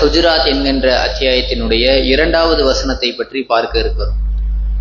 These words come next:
இந்த வசனத்தின் மூலமாக ஒரு கட்டளை இறைவன் புறத்திலிருந்து வந்தால், ஒரு திருமறை குர்ஆன் வசனம் அருளப்பெற்றால், அந்த வசனத்திற்கு சஹாபாக்கள் எந்த அளவிற்கு கட்டுப்பாடுடன் நடந்தார்கள் என்பதற்கான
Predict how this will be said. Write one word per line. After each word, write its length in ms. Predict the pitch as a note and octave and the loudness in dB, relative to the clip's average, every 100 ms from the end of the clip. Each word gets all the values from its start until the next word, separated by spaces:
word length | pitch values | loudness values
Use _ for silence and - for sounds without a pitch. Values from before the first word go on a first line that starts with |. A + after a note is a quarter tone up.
| - | 0
இந்த 160 | C#3 C#3 | 2 2
வசனத்தின் 520 | C#3+ F#3 F#3 F3 D#3 | 2 2 0 0 0
மூலமாக 640 | D3+ D3 C3 A#2 G#2+ A2+ D3 - - - - - - - | 2 2 2 2 0 0 -2 -4 -6 -6 -6 -6 -6 -4
ஒரு 220 | - D3 D3 | 0 2 2
கட்டளை 520 | D3+ D3+ G3 G3 F3+ | 0 2 2 4 2
இறைவன் 400 | E3+ F3+ F#3+ E3 | 2 2 0 2
புறத்திலிருந்து 560 | E3 D#3 D#3 D3 D3+ | 2 2 2 4 4
வந்தால், 440 | D3 C3 A#2 A2 C#3 - - - - | 2 2 2 2 0 -2 -8 -8 0
ஒரு 200 | D#3 D#3 | 0 2
திருமறை 420 | F#3 G3 G3 F#3+ | 2 2 2 2
குர்ஆன் 360 | F3+ E3+ E3 E3+ | 2 2 4 4
வசனம் 480 | D3+ D3 D#3+ C#3+ - | 2 2 0 0 0
அருளப்பெற்றால், 800 | D3 E3 F3 - C3 - A#2 D3 - - - - - | 2 4 2 2 0 2 2 0 -2 -6 -6 -8 -4
அந்த 220 | D3+ D#3+ | 0 2
வசனத்திற்கு 800 | D#3 D3+ D#3 G#3 G3+ F3 F3 G3 - | 4 2 2 0 2 0 2 2 2
சஹாபாக்கள் 760 | D#3+ F3 F#3 F3+ E3 F3+ F#3 | 0 2 2 2 2 2 2
எந்த 260 | E3 F3+ F#3+ | 2 2 2
அளவிற்கு 460 | F#3+ G3 F#3 A3 | 4 4 4 2
கட்டுப்பாடுடன் 760 | - E3 G#3 G3 F3+ F3 E3+ F#3 | 2 0 0 0 2 2 0 2
நடந்தார்கள் 520 | E3 D#3 D#3 D3+ D3+ | 2 2 2 4 4
என்பதற்கான 800 | C#3+ D3 D3 C#3+ - C3 B2 C3 | 2 2 0 0 0 0 0 -2